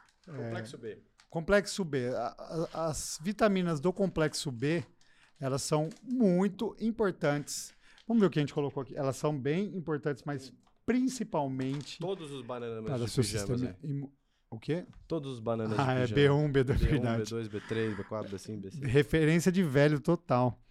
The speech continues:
Speaker 1: É, pra <laughs> saúde imune e pro metabolismo celular. Ou seja, ela também atua no sistema muito parecido com o zinco. Ela, vitamina B. E pra pessoas que não comem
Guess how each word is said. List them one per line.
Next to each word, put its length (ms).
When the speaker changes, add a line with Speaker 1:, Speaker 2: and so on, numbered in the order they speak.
Speaker 1:
É, 1000
pra 220
<laughs> 0
saúde 520
imune 540
e 60
pro 160
metabolismo 540
celular. 520
Ou 140
seja, 500
ela 260
também 600
atua 640
no 260
sistema 520
muito 380
parecido 440
com 300
o 160
zinco. 760
Ela, 220
vitamina 380
B. 340
E 460
pra 400
pessoas 480
que 120
não 200
comem 760